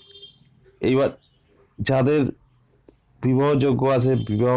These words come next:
অনেক দিন ধরে চেষ্টা করেছে, হয়নি, তাদের বিবাহযোগ-, যোগ্যতা সম্পূর্ণ, সুসম্পূর্ণ করতে পারবে। যাদের জীবনে লাভ লাইফ আসেনি, তাদের জীবনে কিন্তু লাভ লাইফ আসবে। ধন সম্পদ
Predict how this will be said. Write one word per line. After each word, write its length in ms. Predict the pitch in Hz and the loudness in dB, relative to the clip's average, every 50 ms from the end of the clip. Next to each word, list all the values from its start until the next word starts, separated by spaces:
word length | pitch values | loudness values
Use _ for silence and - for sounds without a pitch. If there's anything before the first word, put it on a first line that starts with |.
| 127 127 | 2 0
অনেক 320 | - - 113 120 120 113 107 | 0 0 0 0 0 0 0
দিন 160 | 117 113 117 | -2 -2 0
ধরে 180 | 113 117 113 107 | 0 0 0 0
চেষ্টা 340 | - 113 110 - - 113 | -2 -2 -4 -2 -2 -2
করেছে, 260 | 104 107 104 101 104 107 | 0 0 0 0 0 0
হয়নি, 220 | 107 104 101 104 | 0 0 0 -2
তাদের 340 | 98 - 107 104 117 110 101 | -2 -2 -2 0 0 -2 -2
বিবাহযোগ-, 680 | 110 107 107 113 117 120 110 - 120 117 104 104 - _ _ _ _ _ - - 90 | -2 0 0 0 0 0 -2 -2 -2 -2 -2 -4 -8 _ _ _ _ _ -18 -12 -4
যোগ্যতা 400 | - 110 101 107 113 107 107 104 | -2 -2 -2 0 -2 -2 -2 -2
সম্পূর্ণ, 520 | - 113 104 101 98 110 107 110 110 107 | 0 0 -2 -2 0 -2 0 0 0 -2
সুসম্পূর্ণ 520 | 104 - 107 107 104 104 104 113 110 110 | -2 -2 -2 -2 -2 0 0 -2 -2 -2
করতে 280 | 101 - 107 - - 110 | -2 -2 -4 -4 -2 -2
পারবে। 320 | 107 107 107 104 110 123 - _ _ - - - - - - - - _ _ _ _ _ _ _ _ _ _ _ _ _ _ _ - - _ _ - _ - - | 0 0 0 0 -2 -4 -6 _ _ -20 -20 -20 -20 -20 -20 -20 -20 _ _ _ _ _ _ _ _ _ _ _ _ _ _ _ -20 -20 _ _ -20 _ -10 -4
যাদের 280 | 107 107 110 127 120 | -2 0 0 0 0
জীবনে 340 | 110 131 123 131 127 127 117 | 0 0 0 2 2 2 2
লাভ 180 | 113 110 110 110 | 2 2 2 2
লাইফ 200 | 120 120 123 110 | 2 2 2 2
আসেনি, 340 | 117 110 120 113 113 110 104 | 0 0 0 0 0 0 0
তাদের 280 | - 101 104 101 110 107 - - | 0 0 0 0 0 -2 -2 -2
জীবনে 260 | 113 113 113 110 107 | -2 0 0 0 0
কিন্তু 220 | 101 107 101 104 | 0 0 0 0
লাভ 220 | 101 101 101 101 101 | 0 0 0 0 0
লাইফ 220 | 104 110 107 101 104 | 0 0 0 0 0
আসবে। 300 | 107 101 98 104 113 120 - _ _ _ _ - - - 95 - | 0 -2 -2 -2 -4 -6 -6 _ _ _ _ -8 -6 -6 -2 -2
ধন 240 | 107 110 117 120 | 0 0 0 0
সম্পদ 380 | 117 127 120 113 107 113 113 | 0 0 0 -2 0 -2 -4